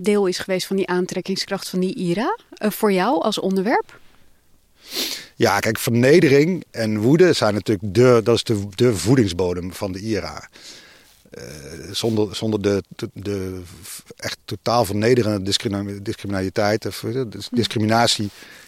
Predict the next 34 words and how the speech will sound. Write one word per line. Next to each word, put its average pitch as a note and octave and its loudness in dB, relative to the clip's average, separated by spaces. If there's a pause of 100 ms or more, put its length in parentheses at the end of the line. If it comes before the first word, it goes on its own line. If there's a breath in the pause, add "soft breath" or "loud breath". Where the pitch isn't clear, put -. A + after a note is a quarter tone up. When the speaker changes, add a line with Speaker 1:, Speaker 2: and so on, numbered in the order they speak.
Speaker 2:
die G2+ -4
daar G2 2
is, B2+ 0 (180)
en F#2 -18
in E2 -20
ieder G#2 -8
geval F2 -6
was A2 0
in A2 -4
Noord-Ierland, G2 -4 (460 soft breath)
wa-, - -16
was F#2 -4
dit F#2 -4
nooit G2+ -2
ontstaan. D#2 -6 (720 loud breath)
En - -20
de F#2+ -14
woede A2+ 2
die G#2 0
daar F#2+ 0
ontstaat, F2 -6
die A2 -4
is, C#3 -6 (120)
die C3+ 2
is B2+ 0
volledig D#3+ 4
invoelbaar. F#2+ 0
Ah, G2 -8
je F#2+ -8
hoeft A2+ -6
daar, G#2+ -2
je G#2 -10
rij-, G#2+ 0
eh, A2+ -14